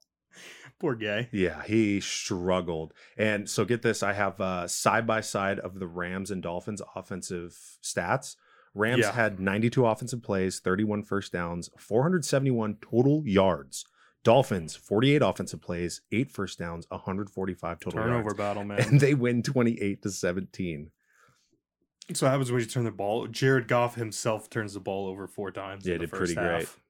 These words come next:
Speaker 2: He did pretty great.
Speaker 1: Yeah.
Speaker 2: Uh, if we can pull this clip up here, this was, uh, basically, like, the best highlight from the Dolphins defense, a pesky Dolphin D. Uh, if we can run it. So a lot of sacks on both sides of the ball,
Speaker 1: Jesus.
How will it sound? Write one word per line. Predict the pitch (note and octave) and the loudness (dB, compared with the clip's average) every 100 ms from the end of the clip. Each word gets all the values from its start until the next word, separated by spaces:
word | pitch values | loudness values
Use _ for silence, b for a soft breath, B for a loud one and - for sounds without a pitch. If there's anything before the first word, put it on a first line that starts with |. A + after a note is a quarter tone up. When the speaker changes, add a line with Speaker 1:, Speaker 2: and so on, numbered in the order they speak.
| - | 0
Speaker 2:
He | G#2+ | 0
did | F#2 G2+ F#2+ | 4 2 2
pretty | F#2 F2+ F2 F2 | -2 -4 -4 -4
great. | F#2 E2+ E2 - | -2 -2 -2 2
Speaker 1:
Yeah. | C#3 - B B B | 0 0 B B B
Speaker 2:
Uh, | - G2+ | 6 6
if | G2+ | 8
we | B2 | 4
can | A#2+ G#2+ | 4 2
pull | - A2 A2 | 4 4 6
this | G#2 | 4
clip | - F#2+ - | 0 -2 0
up | F#2 | -2
here, | - G#2+ G2+ F#2+ | 0 2 4 4
this | F#2+ F2+ - | 0 -4 -6
was, | F#2+ F2+ E2+ D#2+ - F#2 | -2 0 -2 -4 -6 -4
uh, | F2 D#2 D2 D2+ - - - | -4 -4 -8 -12 -16 -14 2
basically, | D3 E3+ C#3 A#2+ G2+ | 2 4 4 4 4
like, | F2+ - | 2 0
the | |
best | E2 E2 - | -4 -4 -4
highlight | - E2+ E2+ E2 | -4 -2 -2 -6
from | - B2 | 0 2
the | B2 | 2
Dolphins | F#2 F#2+ F#2+ G#2+ F2+ - | 2 0 0 -2 -6 -6
defense, | F#2 - F2 E2 | -8 -6 -6 -8
a | E2 - _ | -12 -14 _
pesky | - C3+ - B2 | -2 0 2 2
Dolphin | F#2+ G#2+ F#2 A2 F2 | 2 2 2 -2 -6
D. | - G2+ F2+ E2+ b b b b b b b | -4 -2 -2 -6 b b b b b b b
Uh, | G#2+ F#2+ F#2+ | -2 0 0
if | |
we | G2+ | 0
can | G2+ F#2+ E2 b b _ | -2 -2 -4 b b _
run | G2 F#2 G#2+ A2 | -10 0 2 4
it. | G2+ - | 2 -2
So | - A2 G2 - | 0 2 2 2
a | C3 | 4
lot | B2+ G#3+ | 6 6
of | A#3+ | 4
sacks | - D#3 D3 | 4 4 4
on | B2+ F#2+ | 2 2
both | G2 G#2 | 2 2
sides | - A#2 A2 | 2 2 2
of | G#2 | 2
the | F#2+ | 0
ball, | F#2 E2+ F#2 B2 | 0 0 0 0
Speaker 1:
Jesus. | - - | -4 -16